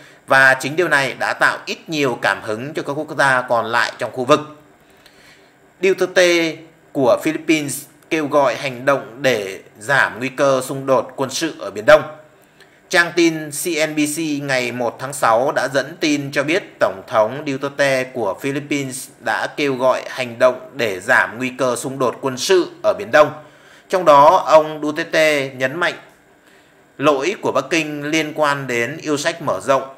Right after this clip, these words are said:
ở vùng Biển Đông. Việt Mỹ đã cho thấy một phản ứng thích hợp của hai nước trước việc Trung Quốc thất hứa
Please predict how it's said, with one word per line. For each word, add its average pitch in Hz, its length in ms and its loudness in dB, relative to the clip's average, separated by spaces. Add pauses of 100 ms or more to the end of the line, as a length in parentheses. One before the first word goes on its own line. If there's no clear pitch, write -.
(160)
ở 104 280 4
vùng 113 120 -8
Biển 104 120 -6
Đông. 131 200 4 (1300)
Việt 151 220 0
Mỹ 151 260 -2
đã 160 160 0
cho 160 160 -2
thấy 147 360 0
một 143 220 -4
phản 101 280 -2
ứng 117 320 -4
thích - 160 -12
hợp 135 380 2
của 107 220 -2
hai 131 240 0
nước 156 440 2 (880)
trước 202 420 2
việc 123 400 -2
Trung 147 160 -6
Quốc 196 440 2
thất - 200 -2
hứa 143 360 2